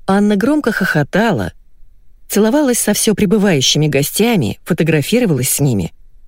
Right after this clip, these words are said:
а потом совала мужу букеты, пакеты с подарками и приказывала: «Убери это». Лева послушно относил презенты в специальную комнату и возвращался назад.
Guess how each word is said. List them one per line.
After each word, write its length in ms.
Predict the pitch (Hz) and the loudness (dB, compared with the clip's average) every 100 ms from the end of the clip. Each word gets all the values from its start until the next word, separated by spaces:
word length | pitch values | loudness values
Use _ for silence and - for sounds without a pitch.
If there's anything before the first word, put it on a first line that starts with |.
| - - | -12 -4
а 100 | 202 | -2
потом 280 | 233 330 311 | 0 0 0
совала 380 | 247 226 202 196 | 0 2 2 2
мужу 260 | 202 160 | 2 0
букеты, 580 | 156 151 - 254 254 143 | 0 -2 0 -2 0 -2
пакеты 380 | 143 143 170 156 | -2 0 0 -2
с 100 | - | -2
подарками 540 | 160 170 233 - 151 | 0 0 0 0 0
и 60 | 160 | 2
приказывала: 720 | 185 - 175 120 110 98 - - - - - | 0 0 0 0 -4 -6 -8 -16 -20 -20 -6
«Убери 360 | 269 190 226 123 | -2 0 0 -2
это». 300 | 120 - - - - - - - - - - - - - | -4 -8 -10 -18 -20 -20 -20 -20 -20 -20 -20 -20 -20 -4
Лева 320 | 190 262 269 226 | 0 0 0 -2
послушно 540 | 214 - 214 - 170 | -2 0 0 2 0
относил 420 | - 165 - 175 | 2 0 2 0
презенты 500 | 151 165 165 151 160 | 2 2 2 0 -2
в 40 | 147 | -4
специальную 560 | 151 - 165 135 131 | -4 0 0 2 0
комнату 600 | - 262 196 - 113 - - - - | 0 0 2 0 -4 -8 -12 -20 -4
и 80 | 185 | 0
возвращался 640 | 160 160 160 226 220 - | 2 0 0 0 0 0
назад. 480 | 196 190 135 110 - | 2 2 -2 -6 -12